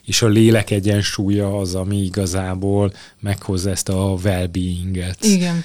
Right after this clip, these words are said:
Speaker 2: igen.
Speaker 1: Amit nem is tudom magyarul, hogy lehetne megfogalmazni. Jólét.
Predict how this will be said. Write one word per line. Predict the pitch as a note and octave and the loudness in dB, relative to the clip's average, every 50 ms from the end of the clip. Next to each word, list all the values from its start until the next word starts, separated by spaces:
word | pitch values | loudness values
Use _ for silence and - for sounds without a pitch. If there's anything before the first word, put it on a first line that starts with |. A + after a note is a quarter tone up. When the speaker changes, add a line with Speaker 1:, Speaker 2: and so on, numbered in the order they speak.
| - - | -6 -6
Speaker 2:
igen. | G3+ F#3+ E3 F3 F3+ | -6 -4 -2 -2 0
Speaker 1:
Amit | G3 F3 E3 | 0 0 0
nem | - G2+ | -2 -2
is | G2 - | -2 -4
tudom | - - F#2 G2 F#2 | -4 -4 -4 -2 0
magyarul, | F#2+ G2 G2 F#2 F#2 F2+ F2+ E2+ | 0 2 2 2 2 2 2 2
hogy | G2 G2+ F2+ | 2 0 2
lehetne | F2+ F#2 F2 F#2 F2+ - G2 | 0 0 0 -2 -4 -4 -4
megfogalmazni. | F#2+ F2+ F#2 F#2+ - - - F#2 F#2 F2 F2 F2+ F#2 F#2+ F#2 F#2 F2+ E2 G2 G2+ F#2+ F#2+ G2 F#2+ F2 F2+ A#2 C3+ - - - - | -2 -2 -2 -4 -4 -6 -10 -6 -6 -6 -6 -4 -4 -2 -2 -2 -2 -2 -2 0 0 0 0 -2 -4 -6 -14 -16 -18 -20 -8 -2
Jólét. | G2+ G2+ F#2+ F2 F2 F2 F2 F2 F2 F2+ - | -2 0 0 0 -2 -2 -4 -2 -4 -4 -6